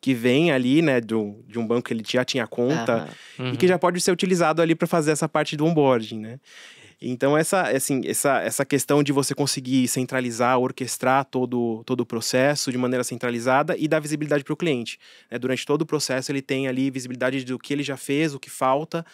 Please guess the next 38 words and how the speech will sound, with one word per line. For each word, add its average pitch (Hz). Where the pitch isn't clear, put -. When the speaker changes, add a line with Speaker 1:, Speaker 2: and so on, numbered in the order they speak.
Speaker 1:
né? 123
Ele 131
não 135
fica 151
aquele, 143
aquela 135
sensação 147
de 147
que 139
foi 147
abandonado, 135
né? 127
O 127
que 135
que -
eu -
tenho 143
que -
fazer 135
agora? 120
Será 147
que 165
minha 151
conta 139
tá 120
pronta? 135
Speaker 2:
Aham. 113
Speaker 1:
Né? 107
Ele 113
já 117
tem 120
toda 120
aquela, 127
aquela 117
visualização 117
do, 120
do 113
processo. 110